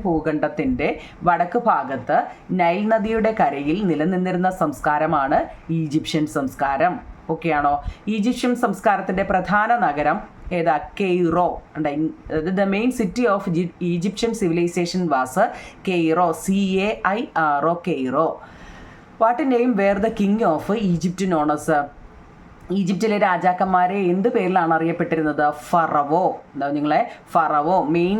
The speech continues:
പോയിന്റുകൾ ഇപ്പോൾ ഒരു മാർക്കിന് ചോദിച്ചാലും, അതല്ല ഈജിപ്ഷ്യൻ സിവിലൈസേഷനെ കുറിച്ച് ചോദിച്ചാലും, ഇത് ഇതുപോലെ അങ്ങ് എഴുതി വെച്ചാൽ മതി കേട്ടോ. ഓരോ മാർക്കിൻ്റെ പോയിന്റായിട്ടാണ് ഈ എഴുതി വെച്ചിരിക്കുന്നത്. രാജാക്കന്മാരെ പറയുന്നത് ഫറവോ. അവിടുത്തെ എന്താ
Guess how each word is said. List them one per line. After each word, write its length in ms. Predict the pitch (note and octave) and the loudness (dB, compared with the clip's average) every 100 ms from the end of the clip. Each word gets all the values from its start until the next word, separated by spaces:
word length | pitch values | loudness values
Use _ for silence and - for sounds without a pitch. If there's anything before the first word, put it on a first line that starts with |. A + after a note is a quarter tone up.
| A3+ | 0
പോയിന്റുകൾ 420 | F3 E3+ F#3 F#3+ F3 | 0 0 0 0 0
ഇപ്പോൾ 140 | F3+ | 0
ഒരു 80 | E3+ G#3 | 2 2
മാർക്കിന് 320 | F#3 F3 G3 F3+ | 2 0 -2 0
ചോദിച്ചാലും, 580 | E3 D#3 D#3+ D#3+ D#3+ G#3+ - - | 0 0 2 0 2 -2 -6 -4
അതല്ല 280 | D#3+ F3 F#3 G3+ | -2 2 0 0
ഈജിപ്ഷ്യൻ 340 | F3+ F#3 - G3+ | 0 0 0 -2
സിവിലൈസേഷനെ 640 | G3+ F3+ F3+ F3+ F3 - F3+ | 0 0 0 -2 -2 -2 -2
കുറിച്ച് 220 | F3 F3 F3 | -2 -2 -2
ചോദിച്ചാലും, 540 | D#3+ C#3+ - D3+ E3 G3+ - - | 0 -2 0 0 0 -4 -8 -6
ഇത് 80 | E3+ G3 | -4 -2
ഇതുപോലെ 560 | D#3+ F3 F#3 G#3 A#3+ B3+ | 0 2 2 2 2 2
അങ്ങ് 140 | A3+ G3 | 0 -2
എഴുതി 160 | F3+ F3+ | 0 0
വെച്ചാൽ 240 | D#3 F3+ D3+ | 0 0 0
മതി 120 | C3 | -2
കേട്ടോ. 180 | C3 C#3 C#3+ | -2 0 0
ഓരോ 160 | F3 F#3 | 0 2
മാർക്കിൻ്റെ 400 | E3+ E3+ F#3 G3 G3+ - | 2 0 0 -2 -2 -2
പോയിന്റായിട്ടാണ് 720 | E3+ F#3 F#3+ F#3+ G3+ G3+ F3 | 0 2 2 2 2 2 2
ഈ 80 | D#3+ | 0
എഴുതി 160 | D3+ D#3 | 0 0
വെച്ചിരിക്കുന്നത്. 520 | C#3 C3+ B2 C3 B2+ B2 - - - D#3+ | 0 -2 -4 -4 -2 -4 -6 -16 -4 0
രാജാക്കന്മാരെ 640 | D#3 E3 D#3+ F3 D#3+ E3 E3+ | 2 2 2 2 2 2 2
പറയുന്നത് 400 | D3+ D#3 D#3 D#3+ D#3+ | 0 2 2 0 2
ഫറവോ. 400 | D#3 D3 D#3 D#3+ D#3 - - - | 2 2 2 0 -2 -10 -2 0
അവിടുത്തെ 340 | E3 E3+ E3+ E3 - | 0 0 0 0 0
എന്താ 160 | E3+ | 0